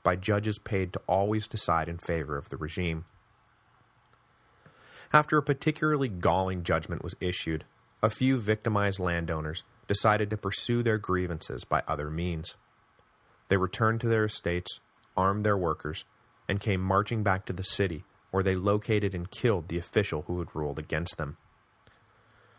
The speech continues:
The uprising was cheered by everyone not in imperial employ,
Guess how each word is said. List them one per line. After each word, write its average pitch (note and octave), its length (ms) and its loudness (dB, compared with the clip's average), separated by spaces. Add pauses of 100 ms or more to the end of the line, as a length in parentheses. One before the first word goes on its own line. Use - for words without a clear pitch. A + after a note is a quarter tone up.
(720)
The D#3 100 8
uprising F3+ 420 2
was A2 140 2
cheered G#2 340 2
by G2 200 4
everyone F#2 520 0
not E2 300 2
in F2+ 100 -2
imperial D#2+ 440 -2
employ, F2+ 500 0